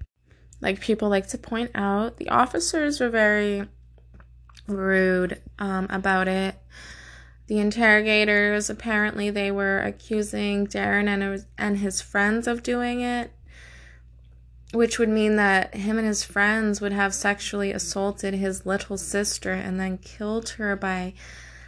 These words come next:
wrapping a plastic bag around her head and just tying it there until she suffocated to death.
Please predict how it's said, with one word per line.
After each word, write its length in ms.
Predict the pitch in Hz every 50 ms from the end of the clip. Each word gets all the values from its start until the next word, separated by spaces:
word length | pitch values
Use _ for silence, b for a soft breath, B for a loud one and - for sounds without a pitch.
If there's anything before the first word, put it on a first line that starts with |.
| B B B - - -
wrapping 480 | 208 214 208 233 240 - 302 311 302
a 60 | 285
plastic 640 | 294 - - 247 240 240 233 - - 226 208 - - -
bag 400 | 196 190 185 196 208 240 233 247
around 420 | 220 208 208 196 196 196 196 190
her 220 | - - 196 190
head 580 | 185 - - - 196 190 185 185 185 185 185 - -
and 280 | 180 175 180 180 -
just 300 | - - 185 180 - -
tying 420 | - - 208 190 190 196 202 208 202
it 140 | 196 190 -
there 240 | - 190 180 180
until 320 | 180 185 185 - - 196 185
she 200 | - - - 190
suffocated 920 | 185 - - 196 190 185 - - 190 - - 196 190 190 190 190 190 190 -
to 100 | - 190
death. 400 | 196 - - - - - - 202